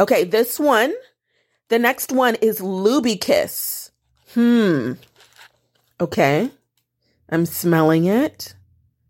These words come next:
Smelling it. Mm. Okay. This one is florally. I am getting, let's see, what am I smelling? Okay, I'm smelling jasmine, a little bit of tuberose,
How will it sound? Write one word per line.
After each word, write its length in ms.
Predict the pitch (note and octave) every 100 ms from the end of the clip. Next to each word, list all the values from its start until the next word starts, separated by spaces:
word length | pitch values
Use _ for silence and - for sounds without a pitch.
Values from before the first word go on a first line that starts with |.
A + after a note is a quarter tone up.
| _ _ _ _ _ _
Smelling 680 | - - F3 A3 F3 F#3 F#3+
it. 320 | A3+ C#4+ - _
Mm. 500 | G3+ B3 A#3 C#3+ B2+ - _ _ _ _ _ _ -
Okay. 580 | F#3 F#3+ - C#4+ G3 C#3 _ _ _ _ _
This 380 | F3 C4 - -
one 260 | C4+ G3 -
is 320 | G3+ F3+ - -
florally. 1040 | G#3 G3+ G#3 G#3+ A3 A#3 F#3+ D3 C3+ C#3 C#3+ _ _ -
I 140 | G3
am 360 | A3 A#3+ B3+ G3
getting, 920 | A3+ G#3+ G#3+ G#3 G#3 G#3 G#3 A3+ B3+ _
let's 160 | F3+ -
see, 320 | G#3+ C3+ A#2
what 240 | F#3+ A3
am 100 | A#3+
I 120 | A#3+
smelling? 720 | E3+ - F#3+ F3+ F#3 C#3 A2+ A3 _ _ _ _ _ - -
Okay, 200 | - B3
I'm 140 | G3
smelling 440 | G3 - G3+ F3+ F3
jasmine, 720 | F#3 F3 E3 E3+ A#3 B3+ F#4 - _ _ _ _ _ _ _ _ _ _ _ _ _ _ _ _
a 100 | G#3+
little 260 | G#3+ A3 A#3
bit 100 | D4
of 140 | E4+
tuberose, 1120 | - C4+ A3+ B3+ C4 B3+ C#4 G4+ - - -